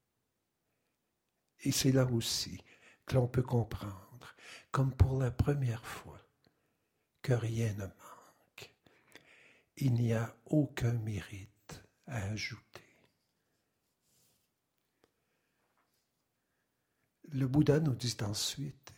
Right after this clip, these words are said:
qu'il n'y a non plus aucune connaissance ou compréhension particulière à acquérir pour apaiser notre peine. Il suffit d'entrer en amitié avec soi-même,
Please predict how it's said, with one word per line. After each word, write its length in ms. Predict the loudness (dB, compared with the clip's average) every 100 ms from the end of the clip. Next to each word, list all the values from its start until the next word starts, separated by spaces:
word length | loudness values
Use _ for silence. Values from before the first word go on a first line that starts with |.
| -18
qu'il 200 | -4 0
n'y 100 | 2
a 60 | 2
non 180 | 2 0
plus 300 | 0 -2 -2
aucune 520 | 0 -2 -2 -2 -2 0
connaissance 720 | 0 2 0 0 -2 -2 -8
ou 60 |
compréhension 840 | -10 -4 -4 -2 -2 -2 -4 -6 -6
particulière 1120 | -6 -8 -8 -10 -12 -14 -14 -14 -16 -20 -20 _ -20 -18 -18 -18 -12
à 140 | -4 -2
acquérir 840 | -2 -2 -2 -2 -4 -4 -4 -6
pour 280 | -8 -8 -4
apaiser 580 | -4 0 0 -2 -6 -6
notre 260 | -6 -8 -16
peine. 200 | -16 -20 -20 -20 -20 -20 _ -20 -20 -20 -18 -18 -18 -20 _ _
Il 180 | 0 2
suffit 360 | 2 0 0 2
d'entrer 560 | 4 4 2 4 6
en 120 | 8 6
amitié 640 | 4 4 2 -2 -2 -4
avec 220 | -6 -6
soi-même, 420 | -6 -6 -6 -10